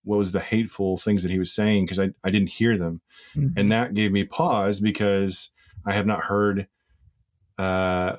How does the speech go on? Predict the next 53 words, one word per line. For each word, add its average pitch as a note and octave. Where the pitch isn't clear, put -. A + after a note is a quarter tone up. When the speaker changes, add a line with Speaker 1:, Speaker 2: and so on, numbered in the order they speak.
Speaker 1:
well, G#2
you A#2+
know, F#2+
when G#2
people G#2
talk G2+
about G2
Black G2
people G2+
or G2+
whatever G2
else, G2
and G2
I F2+
have F#2+
not F#2+
heard G2
it F#2+
before, F#2+
the, -
you G#2
know, F#2+
the F2+
things G#2
I'm G#2
hearing F#2+
now, F2
you F#2
know, F#2
the F2+
things G2+
I F#2+
was, G2+
I G2
didn't G2+
see B2
before, G2
you G2
know, F2
I, F2
I'm F2+
seeing C3
Speaker 2:
It -
was C3
Speaker 1:
now. G2
Speaker 2:
there, C3+
Speaker 1:
So G#2
I F#2+
Speaker 2:
but B2+
you A2+
couldn't A#2+
notice A#2
it. D#2